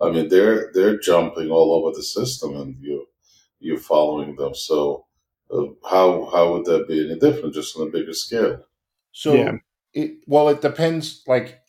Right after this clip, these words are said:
Speaker 2: you know, if they make a server for every planet, you know, that's only gonna cover the things within that planet. Y-, you know, another container's like a city, well, then you might have two or three containers for the cities on the planet.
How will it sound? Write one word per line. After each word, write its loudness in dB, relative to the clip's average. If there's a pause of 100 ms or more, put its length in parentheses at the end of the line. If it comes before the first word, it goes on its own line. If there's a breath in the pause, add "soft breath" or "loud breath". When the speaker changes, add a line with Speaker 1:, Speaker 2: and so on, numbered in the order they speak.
Speaker 2:
you -8
know, 0
if -2
they 6
make 2
a -2
server 0
for -6
every 0
planet, -4 (1040)
you -6
know, -4
that's 4
only 4
gonna -2
cover 2
the -2
things -4
within -4
that -8
planet. -6 (180)
Y-, -8
you -6
know, 2
another 4
container's -6 (320 soft breath)
like 2
a -4
city, 2
well, 0
then 0
you -2
might 0
have -4
two -6
or -2
three -10
containers -6
for -10
the -8
cities 2
on 2
the 0
planet. -2